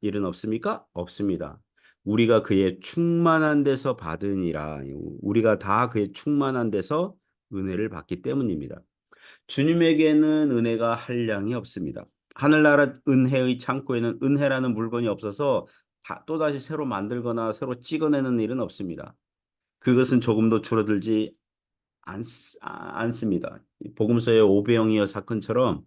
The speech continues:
보리떡 다섯 개와 물고기 두 마리로 오천 명을 먹이셨듯 하나님의 은혜는 다함이 없는 줄 믿습니다.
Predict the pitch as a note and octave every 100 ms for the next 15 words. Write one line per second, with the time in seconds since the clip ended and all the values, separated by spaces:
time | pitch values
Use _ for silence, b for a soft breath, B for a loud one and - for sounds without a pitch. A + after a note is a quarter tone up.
0 | b b b b _ G#2 A2+ A2+ G#2+ F#2+
1 | - G#2+ G2 F2+ G2 G2 F#2 F#2+ F#2+ F#2
2 | E2+ F2+ - G2+ F#2+ F#2 F2 D#2+ F2 F2+
3 | D#2 B2 A#2+ C#3+ C#3 B2+ B2 F#2 E2+ G#2+
4 | A#2 - _ _ _ _ _ - D#2 E2
5 | F2+ F#2+ D#2+ D#2 D2 E2 G#2+ C#3+ - D2
6 | - G#2 F2 D#2